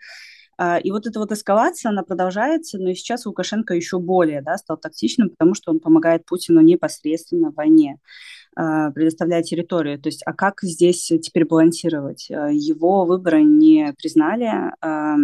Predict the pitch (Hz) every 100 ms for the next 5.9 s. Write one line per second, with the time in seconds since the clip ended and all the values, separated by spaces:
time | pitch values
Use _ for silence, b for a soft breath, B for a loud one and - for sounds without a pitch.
0 | 147 147 147 160 160 - 151 156 156 156
1 | 143 147 147 196 - - 165 165 160 160
2 | 196 - - - - 165 - 170 165 165
3 | 147 165 143 156 156 156 160 - 170 165
4 | 156 147 147 147 147 160 165 160 - -
5 | 165 - 139 - 147 147 147 143 -